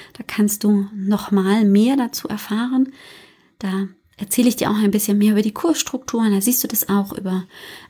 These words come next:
ähm, PowerPoint-Slides und so weiter. Da lade ich dich herzlich zu ein.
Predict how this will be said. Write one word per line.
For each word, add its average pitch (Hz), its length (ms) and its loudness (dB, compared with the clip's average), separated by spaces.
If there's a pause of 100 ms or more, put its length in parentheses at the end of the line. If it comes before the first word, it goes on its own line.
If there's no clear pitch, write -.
ähm, 196 220 2
PowerPoint-Slides 214 920 0
und 226 140 0
so 208 120 0
weiter. 202 480 0 (420)
Da 196 100 -8
lade 190 200 0
ich 220 80 -2
dich 220 180 -6
herzlich 247 320 -2
zu - 160 0
ein. 294 160 6